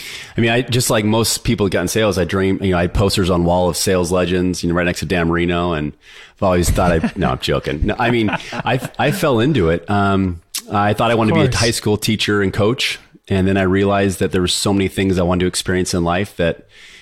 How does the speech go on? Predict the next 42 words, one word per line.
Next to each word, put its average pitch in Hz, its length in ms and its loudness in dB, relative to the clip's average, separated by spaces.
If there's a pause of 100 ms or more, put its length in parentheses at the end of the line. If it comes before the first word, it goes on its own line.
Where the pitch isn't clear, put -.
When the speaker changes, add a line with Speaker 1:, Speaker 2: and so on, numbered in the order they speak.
(140)
Speaker 1:
you 92 100 -2
couldn't, 104 320 0
unfortunately, 95 500 0
do 98 400 0 (240)
via 87 460 0
the, 82 300 2
the, 78 240 -2
the 82 80 -2
compensation 95 760 -2
that, 90 200 -2
unfortunately, 90 480 -2
teachers 85 500 -4 (320)
deserve 85 400 0
way 87 140 2
more, 85 160 0
but 90 120 -2
they 80 120 0
don't. 90 440 -2
Our 80 140 -2
society 80 480 -4
says 80 240 -2
they 80 120 -2
shouldn't 76 280 -4
make 80 200 -4
them, 85 100 -2
which 82 120 -4
I 69 140 -2
totally 82 300 -4
disagree. 98 500 -2 (720)
And 107 580 0
I 104 60 -2
got 107 220 0
out, 107 100 2
my 101 100 0
first 104 240 -2
job 104 200 2
was 95 100 2
a 87 60 -2
barcoding 98 560 0
labels, 98 500 0 (140)
uh, 78 160 -2
barcoding, 123 640 0